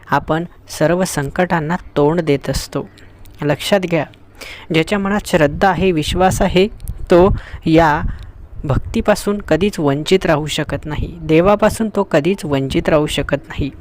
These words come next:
एक ना एक दिवस देव त्याच्या आयुष्यात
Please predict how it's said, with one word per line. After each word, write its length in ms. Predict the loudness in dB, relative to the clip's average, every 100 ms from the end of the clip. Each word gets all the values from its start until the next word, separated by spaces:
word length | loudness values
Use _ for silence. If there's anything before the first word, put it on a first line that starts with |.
| -20 -20 -12 -2
एक 200 | 0 0
ना 100 | 0
एक 200 | -2 0
दिवस 440 | 0 2 2 0 -6 -16 -14 2
देव 200 | 2 4
त्याच्या 300 | 2 2 0
आयुष्यात 360 | 0 2 0